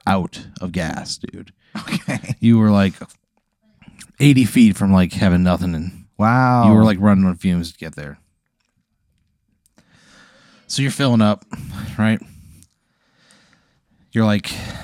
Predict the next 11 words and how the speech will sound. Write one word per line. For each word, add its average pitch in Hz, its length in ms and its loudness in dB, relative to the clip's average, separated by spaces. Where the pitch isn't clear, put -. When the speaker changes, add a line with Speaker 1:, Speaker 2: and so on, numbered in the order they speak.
Speaker 1:
"Man, 117 200 0
this 98 120 -6
is 110 120 -4
a 95 40 -6
slow-ass 95 460 -4
pump." 107 380 -4
Speaker 2:
Yeah, 147 240 0
this 104 180 -6
is 120 140 -4
really 123 300 2
weird. 101 500 -2